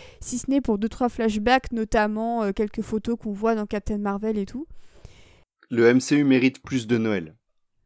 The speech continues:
Speaker 2: clairement.
Speaker 1: Et bah, c'est exactement ce que j'allais
Speaker 2: Ouais.
Speaker 1: dire, c'est parce que, euh, entre ça et même, euh, visiblement No Way Home qui, euh, se déroule un peu à Noël aussi, euh,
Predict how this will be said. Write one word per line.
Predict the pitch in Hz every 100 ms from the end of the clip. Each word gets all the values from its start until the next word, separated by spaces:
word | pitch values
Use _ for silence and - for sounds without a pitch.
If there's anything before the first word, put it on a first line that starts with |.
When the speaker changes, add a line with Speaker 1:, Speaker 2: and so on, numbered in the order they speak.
| _ -
Speaker 2:
clairement. | - 220 196
Speaker 1:
Et | 220
bah, | 233
c'est | -
exactement | 214 220 - 240
ce | -
que | 240
j'allais | 220 233 226
Speaker 2:
Ouais. | 214 220
Speaker 1:
dire, | 254 302
c'est | 254
parce | 220 208
que, | 208
euh, | 202 196 190 - - - - - -
entre | 240 -
ça | 254 - 311 302
et |
même, | 277 285 254
euh, | 226
visiblement | 220 226 240 247 262 262
No | 262 262
Way | 269
Home | 262 285 277
qui, | - 233 220
euh, | 214
se | -
déroule | 214 226 226 254
un | 233
peu | - 254
à | 233
Noël | 240 254 254 247
aussi, | 233 - 254 254 240
euh, | 208 196 196 196 190 185 185 180 - 175 175 165 82 -